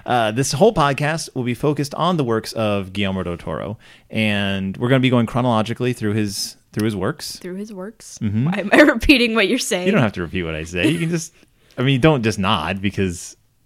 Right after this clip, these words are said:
Speaker 1: that doesn't mean anything. Uh, <laughs> we're gonna be going chronologically through Guillermo del Toro's movies,
Speaker 2: Movies.
Speaker 1: and
Speaker 2: And
Speaker 1: I guess
Speaker 2: some T V shows.
Speaker 1: some of his T V stuff. Uh, maybe, maybe we'll hit on his, some of his writing if we have the time. But, uh,
Speaker 2: I always have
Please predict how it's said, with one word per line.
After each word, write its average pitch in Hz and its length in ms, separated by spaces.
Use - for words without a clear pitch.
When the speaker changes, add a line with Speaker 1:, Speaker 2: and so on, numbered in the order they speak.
Speaker 1:
that 101 260
doesn't 107 320
mean 151 180
anything. 90 460
Uh, 110 400
<laughs> - 80
we're 156 80
gonna 180 100
be 202 80
going 190 140
chronologically 180 680
through 123 160
Guillermo 120 280
del 110 100
Toro's 104 560
movies, 113 380
Speaker 2:
Movies. 185 500
Speaker 1:
and 123 380
Speaker 2:
And 208 80
Speaker 1:
I 190 40
guess - 520
Speaker 2:
some 233 300
T 190 160
V 165 100
shows. 170 400
Speaker 1:
some - 160
of 170 80
his 170 100
T 160 160
V 131 140
stuff. 117 480
Uh, 98 320
maybe, 180 260
maybe 143 380
we'll 117 80
hit 104 180
on 92 200
his, 90 100
some 101 140
of 87 80
his 82 120
writing 82 520
if - 80
we 85 240
have 82 200
the 73 80
time. 78 360
But, 101 180
uh, 85 300
Speaker 2:
I 185 140
always 165 240
have - 80